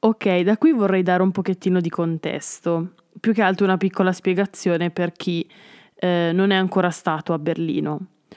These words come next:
A Berlino esistono, diciamo, due tipologie di treni. Quelli che fanno parte della S-Bahn, che è la, mm, rappresentata dal treno in, di superficie, e poi c'è la U-Bahn, quindi comunque quella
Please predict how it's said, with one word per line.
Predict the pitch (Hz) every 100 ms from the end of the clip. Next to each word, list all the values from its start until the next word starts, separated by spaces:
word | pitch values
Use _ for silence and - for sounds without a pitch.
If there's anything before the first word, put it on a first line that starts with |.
| - - - _ _ _
A | 220
Berlino | 214 262 269 302 339 370
esistono, | - 208 180 185 - 185 190
diciamo, | 185 - 196 190
due | 185 214
tipologie | 220 - 180 175 165 175
di | 170
treni. | 180 170 - - - 175 - _ _ _ _ _ _
Quelli | - 285 302
che | 233
fanno | 190 190 185
parte | 196 180 170
della | 180 175 196
S-Bahn, | - - 175 160 160 160 170 202 294 _ - - - _ -
che | - 180 180 180 -
è | 190
la, | 185 175 170 165
mm, | 160 160 - -
rappresentata | 180 202 175 208 180
dal | 170
treno | 196 196 190 - _
in, | - 185
di | 180
superficie, | 175 175 175 - 190 165 - 185 277 - _ _ _ _ _ _ - -
e | 269
poi | 247 247
c'è | 247 240
la | 208 196 -
U-Bahn, | 233 208 175 156 170 175 180 180
quindi | 202 220 190
comunque | - 214 180 196
quella | 190 180 170 170 160